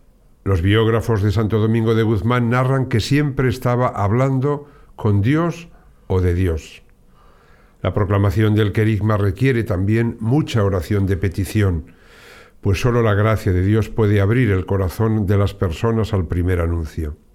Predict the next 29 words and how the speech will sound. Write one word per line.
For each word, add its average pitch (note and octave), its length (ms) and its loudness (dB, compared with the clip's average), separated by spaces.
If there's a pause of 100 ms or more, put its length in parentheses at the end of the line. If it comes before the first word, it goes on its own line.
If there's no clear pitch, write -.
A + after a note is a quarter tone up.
(1300)
Ciertamente, A#2+ 840 -2 (680)
quien G#2+ 200 0
proclama A#2+ 440 0
el G#2+ 100 0
querigma G2+ 480 0
es A2 100 -6
consciente C3 800 -2 (320)
de A2+ 140 0
que A2 120 0
su G2+ 140 2
misión A#2 580 2
le G#2+ 120 2
sobrepasa F#2 880 -2 (1400)
y G#2 80 -4
puede B2+ 260 2
afirmar A2+ 520 0
con G2 180 -2
San E2 200 -2
Pablo G2+ 500 0 (500)
que G#2+ 120 -2
lleva A#2 400 2
este C3 340 -2
tesoro G#2 440 0
del F#2 140 2
Evangelio G2+ 640 0
en F#2+ 120 2
vasijas G2 540 -2
de F#2+ 100 0
barro, E2 460 -2